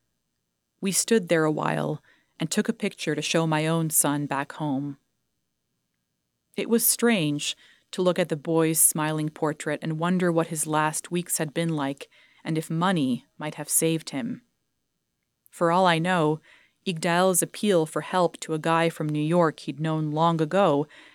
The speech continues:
had been one of his last desperate efforts to find a way to get his son treatment. How can it be that money, an artificial fiction created on bankers' digital ledgers, can have the power of life or death?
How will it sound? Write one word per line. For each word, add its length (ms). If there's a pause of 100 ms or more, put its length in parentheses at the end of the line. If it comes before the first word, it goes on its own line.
had 200
been 180
one 120
of 120
his 160
last 580
desperate 480
efforts 520 (220)
to 100
find 380
a 60
way 280
to 120
get 180
his 160
son 300
treatment. 600 (1160)
How 220
can 180
it 200
be 260
that 240
money, 560 (340)
an 200
artificial 600
fiction 600 (300)
created 400
on 160
bankers' 560
digital 420
ledgers, 640 (280)
can 160
have 280
the 80
power 520
of 220
life 500
or 140
death? 560